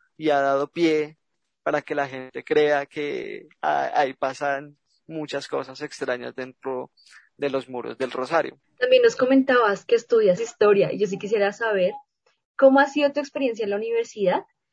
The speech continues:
Speaker 2: que tiene tanta historia, tanta tradición, al estudiar esta carrera. ¿Qué es lo que más te ha
Speaker 1: Eh,
Speaker 2: gustado? ¿Cómo la ha complementado?
Speaker 1: Pues digamos que sí ha sido bastante interesante. Eh,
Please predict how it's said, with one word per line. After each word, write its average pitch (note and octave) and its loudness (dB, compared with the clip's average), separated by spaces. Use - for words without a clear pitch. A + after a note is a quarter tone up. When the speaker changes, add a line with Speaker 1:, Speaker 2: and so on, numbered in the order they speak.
Speaker 2:
que G#3+ -6
tiene G3+ 0
tanta B3 0
historia, A#3+ 2
tanta A#3 -8
tradición, A#3 -2
al F#3+ -6
estudiar F#3 0
esta F3 -4
carrera. F#3 -4
¿Qué A3+ 2
es A3 2
lo G#3+ 0
que A#3 -2
más G#3+ -4
te - -4
ha F3+ 2
Speaker 1:
Eh, - 0
Speaker 2:
gustado? G3+ -2
¿Cómo F#3+ -8
la F3+ -4
ha F3+ -18
complementado? F3+ -4
Speaker 1:
Pues E3+ -2
digamos D#3 -6
que G3 -2
sí G#3+ -4
ha F3 0
sido D3 -4
bastante D3+ -4
interesante. D3 -4
Eh, C3 -8